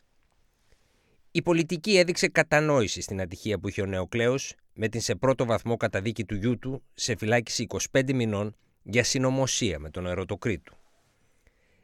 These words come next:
Επειδή ο γιος του είχε μια σοβαρή ασθένεια για την οποία χρειαζόταν ιατρική παρακολούθηση, το Υπουργείο Δικαιοσύνης συμφώνησε να κρατείται στο σπίτι των αγωνιστών της εόκα, σε ένα περιβάλλον που μοιάζει λιγότερο με φυλακή.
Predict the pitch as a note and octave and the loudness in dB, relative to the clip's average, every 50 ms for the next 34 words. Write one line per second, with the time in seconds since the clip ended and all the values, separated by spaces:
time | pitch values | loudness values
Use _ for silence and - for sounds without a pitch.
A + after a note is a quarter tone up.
0 | _ _ - D3+ C#3+ E3+ F3+ A#3 C#4 C#4+ G#3 F#3+ C3+ A2+ G#2 - - G#3 G3+ F3+ | _ _ -4 -4 -2 -2 0 0 2 2 4 4 4 4 4 2 -2 -2 0 0
1 | C#3 A#2+ A#2 G2+ - G#2+ F2+ F#2 F#2+ A2 C3 A2 F#2 F2+ - - F#2+ F2 F#2 G2 | 0 0 0 0 -2 -2 -2 0 2 2 4 2 2 0 -2 -4 -4 -4 -4 -2
2 | B2 E3 E3+ B2+ A2+ F#2+ - G2+ F#2+ F2+ - A#2+ A2+ - - A2 G2+ G2 F#2+ G2 | -2 -2 -2 -2 -2 -4 -4 -4 -6 -4 -2 -2 -2 -2 -2 -2 0 0 0 0
3 | A#2+ G#2+ G#2 G#2 G#2 G2+ F#2 F2 F#2 F2 - B2+ F#2 - F2+ E2+ D#2+ - G#2 A2+ | 0 -2 -2 -2 -2 -2 -2 -4 -4 -2 -2 -2 -2 0 -2 -2 -2 -4 -4 -2
4 | C#3 D#3 - G3 F3 - F#3+ F3 - - _ _ _ _ _ _ _ _ _ _ | -2 -2 -2 -2 -2 -2 -2 -4 -6 -10 _ _ _ _ _ _ _ _ _ _
5 | _ _ - D3+ D3+ C#3+ D3+ E3+ E3 E3 G#3+ A#3 A3 A#3 G3 - F3+ D#3+ C3+ - | _ _ 2 2 2 4 4 2 2 4 4 2 2 2 2 4 4 4 4 4
6 | - C#3+ D#3 F3+ - - E3 C3+ - D3 D3+ D#3+ - E3+ D3+ D3+ C3+ - B2+ B2 | 2 0 0 0 0 0 0 0 0 0 0 0 0 2 2 2 2 2 0 0
7 | A#2+ - C#3+ C3 D3+ C3 - - B2 - - - D3 C#3 C#3+ C#3+ - C#3 A#2 A2 | 2 0 0 0 0 -2 0 -2 -4 -4 -2 -2 -2 -2 0 0 0 0 2 2
8 | G#2 G#2 G#2+ G2+ G2 - - A#2+ G#2+ F2 G2+ - - G2+ G2 A2 G#2+ - - D3+ | 0 -2 -2 -4 -4 -2 -4 -4 -2 -2 -4 -2 0 0 2 0 0 0 -2 -4
9 | D#3+ E3 - _ _ _ _ _ _ - - - C3+ B2+ B2+ A2+ - A#2+ A2+ A2 | -4 -4 -10 _ _ _ _ _ _ -8 -2 0 2 2 2 2 0 0 0 2
10 | G2+ A#2 B2 C#3 D#3 E3+ D#3 D#3 D#3+ D3 D3+ D3+ D3+ D3 D3 D3 D3 D3 C#3+ C3+ | 2 4 4 4 4 2 -2 -4 -2 0 2 2 2 2 2 0 0 2 4 4
11 | A#2+ F#2+ D#2 E2+ D#2 D#2 D2+ D#2 - - E2+ D#2+ D#2+ D2+ - - D2 - | 4 4 2 -2 -8 -8 -10 -10 -10 -8 -6 -6 -6 -8 -8 -12 -16 -16